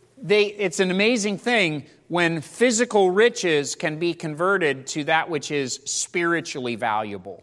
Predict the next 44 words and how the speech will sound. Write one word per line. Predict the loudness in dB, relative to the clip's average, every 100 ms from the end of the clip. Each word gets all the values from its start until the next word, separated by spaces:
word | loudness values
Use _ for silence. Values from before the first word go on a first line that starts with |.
| _
Amen. | -20 -20 -20 _ _ _ _ -12 -2
And, | -2 -2
and | -2 2
the |
Bible | 4 6 4 2
is | 0 -2
clear | -2 4 4 4
that | 0 0
that | 0 0
is | -4
possible | -4 0 2 0 -2 0 0 -2
in | -4
this | -2 -2 0
case. | 0 0 -4 -20 _ _ -8
Most | 2 6 6 6
of | 2
the |
time | 4 4 4 2
when | 0
we | 0
think | 0 2
about | 2 2
physical | 0 0 -2 -2
riches, | 2 2 2 0
they're | 0 0
just | -2 -2
temporary. | -2 -2 0 4 4 4 -4 -18 0
They're | 2 4
only | 2 2 0
for | -2
this | 0 0 0
life. | 2 6 6 4 -2 -18 -8 -2
They're, | 0
they're | 2 2
something | 2 0 0 0
that | 0 0
passed | 2 2 2 0
through | 2
our | 2 2
hand | 0 0 0
and | -2
then | -2
they're | 2 2
gone. | 2 0 2 2 0